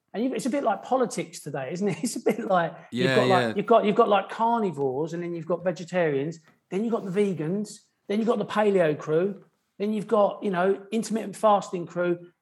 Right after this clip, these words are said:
Speaker 1: And for most people, it's just too much information. People don't know where to start.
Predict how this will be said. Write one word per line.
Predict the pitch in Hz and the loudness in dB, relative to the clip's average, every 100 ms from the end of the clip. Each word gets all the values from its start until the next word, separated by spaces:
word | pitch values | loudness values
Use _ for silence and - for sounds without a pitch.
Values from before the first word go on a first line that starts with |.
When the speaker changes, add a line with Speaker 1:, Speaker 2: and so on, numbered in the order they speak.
| _ - | _ -8
Speaker 1:
And | 202 196 | -6 -4
for | - | -4
most | 185 214 226 - | -2 0 -2 -2
people, | 185 160 156 | -4 -4 -6
it's | 151 | -6
just | 151 170 165 - | -8 -12 -14 -12
too | - 202 | -6 -4
much | 196 190 | -4 -6
information. | 170 165 175 170 151 | -8 -6 -6 -6 -10
People | 139 165 | -10 -8
don't | 160 156 | -6 -4
know | |
where | 156 | -6
to | 151 | -6
start. | - - 196 160 110 | -10 -8 -4 -4 -4